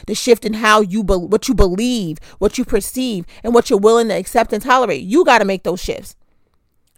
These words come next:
And when you do, the universe will respond accordingly. Without a doubt, I am confident about that. So if you're looking to make some financial changes in twenty twenty, you gotta first do some shifts in you. And if it requires that you take that month of January to do that, do it.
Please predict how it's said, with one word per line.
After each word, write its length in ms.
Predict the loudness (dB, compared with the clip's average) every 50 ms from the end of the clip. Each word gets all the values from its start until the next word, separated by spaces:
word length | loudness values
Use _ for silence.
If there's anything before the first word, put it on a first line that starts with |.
| _ _
And 180 | 0 0 2 2
when 140 | 0 0 2
you 160 | 2 2 2
do, 320 | 2 -2 0 2 2 0
the 120 | 0 -2 -2
universe 380 | 0 0 0 2 0 0 0
will 140 | 0 -2 -2
respond 340 | -4 -4 -4 -4 -2 -2 -4
accordingly. 480 | -6 -4 -2 -2 -2 -2 -4 -6 -6 -6
Without 380 | -6 -6 -2 2 2 2 2
a 60 | 2 0
doubt, 260 | 2 2 2 2 2 -2
I 100 | -8 -8
am 140 | -8 -8 -10
confident 520 | -12 -10 -6 -6 -6 -6 -6 -10 -12 -12
about 280 | -8 -6 -6 -6 -6 -6
that. 240 | -8 -10 -10 -14 -20 _ _ _ _ _ _ _ _ _ _ _ _ _ _ -2
So 80 | -2 -2
if 100 | 0 0
you're 120 | 0 2
looking 240 | 2 2 2 0 0
to 40 | 0
make 160 | 0 -2 0
some 140 | -2 -4 -2
financial 380 | -2 -2 -2 -2 -4 -6 -8
changes 300 | -6 -4 -4 -4 -4 -6
in 60 | -10
twenty 220 | -8 -6 -4 -4 -4
twenty, 320 | -4 -4 -2 -2 -4 -6 -8 _ _ _ _ _
you 120 | -8 0 2
gotta 220 | 4 4 4 2
first 220 | 2 0 -2 -2
do 60 | -4 -6
some 140 | -6 -6
shifts 340 | -8 -4 -2 -2 -2 -2 -2
in 120 | -6 -4 -4
you. 220 | -4 -4 -6 -6 -12 -18 -18 -10
And 100 | -8 -6
if 80 | -2 -2
it 60 | -2
requires 440 | -2 0 2 4 4 4 4 2 0
that 100 | -2 -10
you 60 | -12
take 220 | -4 -4 -4 0 2
that 160 | 2 2 2
month 160 | 0 -4 -4
of 80 | -4 -4
January 400 | -2 -2 -2 0 0 0 0 -2
to 100 | -4 -6
do 180 | -6 -8 0 2
that, 340 | 2 2 2 0 -2 -6 _ _ _ _ _ _ _ -20 _ -4
do 240 | -2 0 2 4
it. 260 | 2 2 0 -6 _